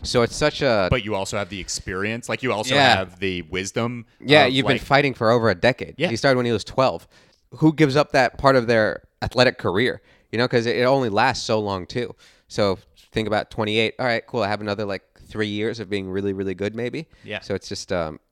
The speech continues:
Speaker 1: it's nuts.
Speaker 2: And that's, I guess, going back to this idea of ranking Muhammad Ali against other boxers. It's
Speaker 1: Mm-hmm.
Speaker 2: really hard to do. I mean, it's almost like there are certain baseball players, Ted Williams, who went to war. Joe Louis also went,
Speaker 1: Yeah,
Speaker 2: went
Speaker 1: yeah.
Speaker 2: to,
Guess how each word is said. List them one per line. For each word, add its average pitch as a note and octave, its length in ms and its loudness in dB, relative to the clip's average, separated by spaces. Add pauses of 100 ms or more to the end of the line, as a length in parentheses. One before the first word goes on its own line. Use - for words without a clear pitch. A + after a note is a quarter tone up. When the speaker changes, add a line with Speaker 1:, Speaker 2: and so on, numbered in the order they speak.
Speaker 1:
it's - 160 -16
nuts. - 320 -10 (180)
Speaker 2:
And C3+ 180 0
that's, D#3+ 280 2
I C#3 80 0
guess, A#2+ 220 -2
going A#2+ 280 -2
back G#2 280 0
to A2 60 -16
this G2 200 -8
idea G2 340 -4
of E2+ 140 -8
ranking F#2+ 560 -4 (240)
Muhammad F#2+ 340 -6
Ali F2+ 260 -6
against F2 300 -8
other F2 160 -8
boxers. E2+ 640 -8 (180)
It's G#2 180 -10
Speaker 1:
Mm-hmm. G#2+ 120 -14
Speaker 2:
really C3+ 240 -4
hard A2+ 280 -6
to A2+ 80 -10
do. C#3 260 -6
I A#2 80 -6
mean, A#2 120 -4
it's A2 140 -6
almost B2 280 -4
like G#2 280 -4 (180)
there C3 100 -2
are A#2 60 0
certain A#2 260 -8
baseball G2+ 360 -8
players, G2 240 -8
Ted G2+ 240 -10
Williams, G2 420 -6
who F#2 240 -10
went F#2 200 -8
to - 60 -16
war. F2+ 300 -6
Joe C#3+ 160 2
Louis C3 320 -2
also G2 360 -8 (140)
went, E2+ 200 -8
Speaker 1:
Yeah, B2 100 2
Speaker 2:
went A2+ 180 -2
Speaker 1:
yeah. F#2+ 60 -16
Speaker 2:
to, - 20 -20